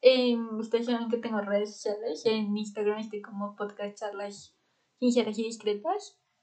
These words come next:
En TikTok estoy como Charlas S I D. En YouTube, que ya <laughs> pronto voy a hacer un nuevo video.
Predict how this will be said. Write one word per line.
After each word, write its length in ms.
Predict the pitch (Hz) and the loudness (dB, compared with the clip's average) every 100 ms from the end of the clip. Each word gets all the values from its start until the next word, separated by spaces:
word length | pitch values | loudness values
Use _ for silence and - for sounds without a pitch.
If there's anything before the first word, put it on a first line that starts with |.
| _ _ | _ _
En 140 | 226 | -4
TikTok 340 | 233 233 226 226 | -2 0 0 2
estoy 280 | 233 240 226 | -2 -4 -2
como 300 | 214 214 220 | 0 0 -2
Charlas 640 | 233 214 208 208 208 - _ | 0 2 2 2 -2 -12 _
S 260 | 208 208 214 | -2 0 0
I 120 | 208 | 0
D. 200 | 208 285 480 - _ _ _ _ _ _ _ _ _ _ | 4 4 2 -2 _ _ _ _ _ _ _ _ _ _
En 180 | 247 247 | 6 6
YouTube, 480 | 285 285 269 277 269 | 6 4 2 2 4
que 180 | 240 208 | 4 6
ya 300 | 220 208 214 | 4 4 2
<laughs> 680 | - - - _ _ - _ | -4 -10 -16 _ _ -20 _
pronto 320 | 269 247 247 | 6 10 12
voy 100 | 240 | 12
a 40 | |
hacer 200 | 240 247 247 | 8 2 0
un 80 | 220 | 2
nuevo 180 | 214 208 | 0 2
video. 280 | 233 214 | 4 2